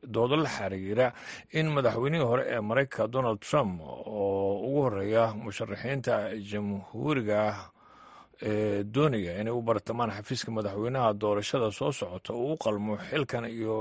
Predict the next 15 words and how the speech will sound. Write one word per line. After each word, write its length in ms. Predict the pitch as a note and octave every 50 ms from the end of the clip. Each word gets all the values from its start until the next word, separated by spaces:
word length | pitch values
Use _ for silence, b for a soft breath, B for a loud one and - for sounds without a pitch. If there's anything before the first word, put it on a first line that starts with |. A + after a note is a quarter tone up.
| A2 A2+ -
in 160 | C3 D3 D3 C#3 C3
lagu 200 | B2 C3 D3 E3
daro 320 | D3+ - G#2+ G2+ G#2 A2 A2 - B B B B B B
warqadaha 420 | - A2 A2+ A#2+ C#3 D3+ C#3+ B2+ A#2
codbixinta 560 | G2+ G#2 A2 G#2+ G2+ G#2+ C3 C#3+ B2 - A2+ A2 A2 A2+ - - - A#2
ee 560 | G#2+ G#2 G#2 G2+ G2+ G2 G2 G2 G2 G2 G2 A2 A2+ A2
gobollada 440 | G#2 G#2 G#2 A#2 C3+ C#3+ A#2+ G2 F2+ E2+
sababo 360 | D#2 - - G#2+ G#2 G#2+ A#2 B2+
la 120 | C3+ B2+
xiriira 420 | A#2 - A2 G#2+ G2+ G2+ G#2 A#2+ A#2+ A2+ - -
doorkiisii 640 | G#2+ A#2 C3 D3+ D3+ C3 - - - A2 - - B2 A#2
uu 140 | A2+ A2
ku 140 | G#2 - - E3+
lahaa 380 | B2 G#2 - G#2 G#2 G#2+ G2+ - B B B B -
dhacdadii 540 | A#2+ A#2+ A2+ C3 C3+ D3 C3+ A#2+ A2+ G#2+